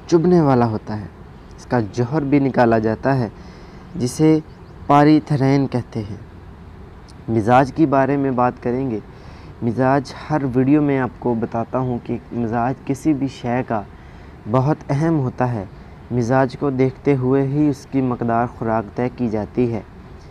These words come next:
मिजाज इसका गर्म खुश्क तीसरे दर्जे में होता है। मोअज़्ज़ज़ व्यूअर्स, अब बात करते हैं इसके फ़ायदे और नुकसान की। पहले इसके फ़ायदे डिस्कस करेंगे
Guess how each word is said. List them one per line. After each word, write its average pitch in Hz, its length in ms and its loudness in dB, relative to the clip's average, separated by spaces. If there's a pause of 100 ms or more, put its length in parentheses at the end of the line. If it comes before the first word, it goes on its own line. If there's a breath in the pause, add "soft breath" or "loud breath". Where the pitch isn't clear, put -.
(800 loud breath)
मिजाज 143 580 4
इसका 151 360 0 (160)
गर्म 135 340 4
खुश्क - 380 -4 (200)
तीसरे 170 400 4
दर्जे 113 340 2
में 107 140 -2
होता 104 280 -8
है। 101 140 -8 (1800 loud breath)
मोअज़्ज़ज़ 131 600 0
व्यूअर्स, 147 400 0 (160)
अब 113 220 -4
बात 135 260 -2
करते 127 340 -4
हैं 127 360 -6
इसके - 300 -6
फ़ायदे 120 640 0 (120)
और 127 180 -2
नुकसान 110 500 -6
की। 95 140 -12 (140)
पहले 135 300 -2
इसके 139 240 -6
फ़ायदे 123 520 -2
डिस्कस 131 460 -6
करेंगे 139 380 0